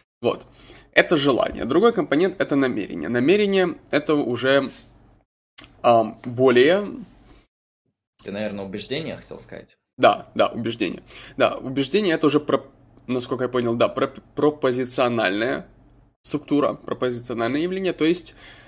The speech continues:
Speaker 1: ам, выраженное в языке. И оно имеет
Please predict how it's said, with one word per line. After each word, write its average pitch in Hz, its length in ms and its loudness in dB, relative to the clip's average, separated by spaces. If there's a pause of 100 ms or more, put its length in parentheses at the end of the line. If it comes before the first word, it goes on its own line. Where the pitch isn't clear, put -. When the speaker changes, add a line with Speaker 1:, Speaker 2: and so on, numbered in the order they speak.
(220)
Speaker 1:
ам, 110 400 0
выраженное 135 600 4
в 123 40 -2
языке. 123 480 -2 (720)
И 156 260 8
оно 165 300 2
имеет 175 540 0